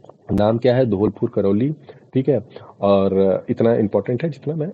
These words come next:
बता दिया आपको, ठीक है। Next पे आते हैं स्पोर्ट्स पे। The main, अ, the Man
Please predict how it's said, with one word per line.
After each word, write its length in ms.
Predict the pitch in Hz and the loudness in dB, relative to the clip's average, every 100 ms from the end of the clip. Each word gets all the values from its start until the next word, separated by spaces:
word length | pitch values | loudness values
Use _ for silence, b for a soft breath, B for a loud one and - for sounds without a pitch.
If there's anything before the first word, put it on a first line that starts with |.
| 117 | -6
बता 200 | 92 80 | -4 -6
दिया 180 | - | -8
आपको, 400 | - - - - - | -18 -12 -12 -12 -6
ठीक 120 | 151 | -4
है। 60 | 139 | 0
Next 240 | 107 - | -2 0
पे 60 | - | 0
आते 180 | 101 131 | 2 0
हैं 40 | |
स्पोर्ट्स 360 | 123 - 101 - | -4 -6 -6 -6
पे। 140 | - - - _ _ b b b b b _ - | -12 -12 -14 _ _ b b b b b _ -2
The 100 | 127 | 2
main, 360 | 131 127 123 | 4 4 0
अ, 220 | - 120 113 | -4 0 2
the 120 | 127 | 2
Man 280 | 123 131 | 2 2